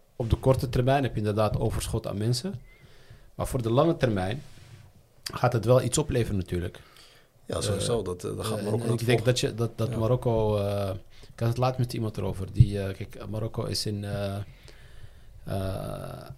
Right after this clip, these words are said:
Speaker 1: Marokko is in negentien zesenvijftig onafhankelijk geworden, hè? Hij zegt, Marokko zou eigenlijk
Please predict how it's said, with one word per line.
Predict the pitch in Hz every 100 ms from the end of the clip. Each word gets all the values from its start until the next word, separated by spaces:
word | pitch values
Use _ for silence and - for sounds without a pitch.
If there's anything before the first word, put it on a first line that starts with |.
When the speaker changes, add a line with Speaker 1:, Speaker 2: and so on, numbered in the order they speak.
| -
Speaker 1:
Marokko | 110 120 123
is | 131 110
in | 113
negentien | 127 127 120
zesenvijftig | - 147 123 - 120 117 - -
onafhankelijk | 110 104 117 127 147 147
geworden, | 131 143 120 127
hè? | 247 - - - - - _ _ _
Hij | - 107
zegt, | 127 -
Marokko | 117 139 139
zou | 123 139
eigenlijk | 123 113